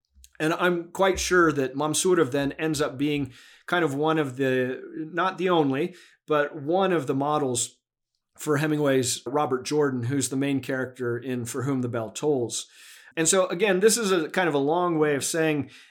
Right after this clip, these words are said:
that most of Hemingway's dispatches of the period aligned almost perfectly with Soviet propaganda.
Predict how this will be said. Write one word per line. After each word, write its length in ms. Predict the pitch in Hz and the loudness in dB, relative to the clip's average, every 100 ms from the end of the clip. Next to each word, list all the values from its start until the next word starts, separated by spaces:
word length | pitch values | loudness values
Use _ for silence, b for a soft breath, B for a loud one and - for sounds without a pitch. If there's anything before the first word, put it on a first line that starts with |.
| B | B
that 240 | 147 143 151 | -2 0 0
most 540 | 160 196 233 226 - | 0 4 4 2 2
of 320 | 180 143 - - | 0 0 -6 -10
Hemingway's 460 | 190 175 156 147 | -4 0 2 2
dispatches 640 | 117 - - 160 160 143 131 | 2 -2 0 0 0 -2 -4
of 120 | 120 | -4
the 60 | 117 | -10
period 580 | - 175 170 139 117 - | -4 0 2 0 -2 -6
aligned 720 | 131 147 190 180 147 139 123 B B B _ - | -4 -2 0 0 0 -2 -4 B B B _ -6
almost 360 | 180 220 175 - | -2 2 0 0
perfectly 460 | 190 180 - 143 | 0 0 -2 0
with 140 | 127 117 | 0 0
Soviet 340 | 151 135 127 | 0 0 0
propaganda. 680 | 135 120 117 123 131 117 98 | -2 -6 -4 -4 -2 -2 -6